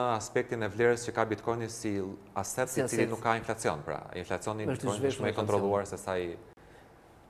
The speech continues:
Speaker 2: Por, por ka qenë gjithashtu një arsye, ë, meqense jemi te inflacioni,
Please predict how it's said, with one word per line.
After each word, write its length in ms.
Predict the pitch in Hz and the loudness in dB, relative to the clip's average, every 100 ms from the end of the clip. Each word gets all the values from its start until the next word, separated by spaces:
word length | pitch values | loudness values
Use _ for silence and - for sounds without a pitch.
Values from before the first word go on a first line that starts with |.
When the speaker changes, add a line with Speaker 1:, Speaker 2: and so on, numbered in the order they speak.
| - - | -20 0
Speaker 2:
Por, 120 | 143 | 2
por 80 | 123 | 2
ka 80 | 131 | 0
qenë 240 | 123 165 | 0 0
gjithashtu 300 | 147 143 139 143 | 0 -2 -2 -2
një 120 | 135 | -2
arsye, 460 | 123 - 143 147 180 175 | -2 -4 2 4 4 2
ë, 440 | 127 123 120 117 - - - | 0 2 2 0 -4 -12 -6
meqense 320 | 120 123 120 127 | -6 -6 -4 -4
jemi 140 | 123 | -2
te 100 | 120 | -4
inflacioni, 580 | 113 113 - 139 147 | -4 -6 -6 -4 -2